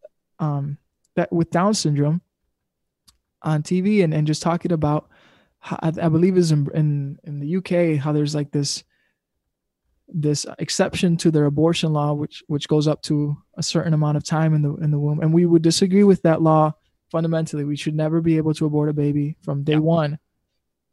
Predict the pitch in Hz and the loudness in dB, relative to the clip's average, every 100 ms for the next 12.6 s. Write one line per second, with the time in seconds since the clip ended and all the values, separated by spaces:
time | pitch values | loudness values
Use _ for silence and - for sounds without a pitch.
0 | _ _ - 175 - _ _ _ - 175 | _ _ 4 4 2 _ _ _ 2 6
1 | 185 208 214 180 202 202 - 160 156 160 | 6 6 4 2 2 2 0 -2 0 0
2 | 165 170 175 - - _ _ - 151 - | 2 2 0 -6 -12 _ _ 0 0 0
3 | - 170 180 185 196 180 175 170 165 165 | -2 2 4 6 6 6 6 6 6 4
4 | 156 165 156 - - _ _ _ 156 175 | 2 0 0 -2 -10 _ _ _ -4 -2
5 | 175 170 160 170 - 147 156 185 _ _ | 2 2 2 0 -2 0 -2 -4 _ _
6 | _ _ _ _ 170 175 185 214 185 - | _ _ _ _ 0 4 4 4 2 0
7 | - - - 165 165 156 160 151 151 151 | -8 -16 -4 0 2 2 2 2 0 -4
8 | - _ _ _ _ _ _ _ - 151 | -12 _ _ _ _ _ _ _ -6 -4
9 | - - 151 160 151 143 151 165 151 139 | -4 -2 0 0 0 0 0 0 0 -2
10 | 139 - _ _ - 147 147 151 156 151 | -4 -12 _ _ -4 0 2 4 4 4
11 | 160 156 156 151 143 151 160 180 180 170 | 0 2 2 0 -2 -4 0 2 4 2
12 | 175 156 151 147 147 147 | 2 2 2 2 0 -2